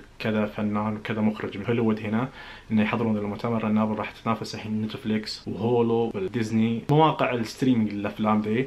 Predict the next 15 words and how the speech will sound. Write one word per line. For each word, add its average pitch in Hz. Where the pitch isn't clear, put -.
راح 120
تنزل 123
لها 113
ستريمينج 110
خاص -
فيها. 117
وما 127
ادري 127
كيف -
راح 113
يكونون 117
الافلام 107
اللي 98
بتنزلها 107
ابل، 110